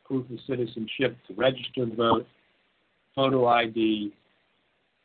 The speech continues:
day of the election, in-person voting. <laughs> The paper ballots that are stored and, and, and able to be audited. But that's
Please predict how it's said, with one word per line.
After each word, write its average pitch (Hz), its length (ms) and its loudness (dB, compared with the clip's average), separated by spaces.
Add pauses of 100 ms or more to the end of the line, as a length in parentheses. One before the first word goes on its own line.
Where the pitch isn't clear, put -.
(800)
day 123 300 2
of 113 300 -2 (760)
the 120 80 -2
election, 110 600 0 (200)
in-person 110 720 -6
voting. 92 280 -6 (320)
<laughs> - 400 -8 (840)
The - 200 -4 (120)
paper 170 300 4
ballots 110 480 0 (640)
that 113 100 -2
are 113 80 -2 (180)
stored 123 480 0 (120)
and, 101 160 -6 (120)
and, 92 280 -6 (200)
and 98 320 -4
able 110 240 2
to 104 60 -6
be 110 160 -4
audited. 104 400 4 (960)
But 123 240 0
that's 151 220 0